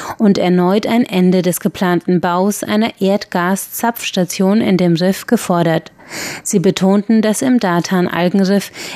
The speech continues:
inzwischen bereits neunzehn neue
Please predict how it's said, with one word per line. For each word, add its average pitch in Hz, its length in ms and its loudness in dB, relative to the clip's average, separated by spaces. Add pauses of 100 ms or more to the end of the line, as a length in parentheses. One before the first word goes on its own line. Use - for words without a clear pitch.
inzwischen 240 500 2
bereits 208 420 0
neunzehn 220 720 2
neue 196 480 2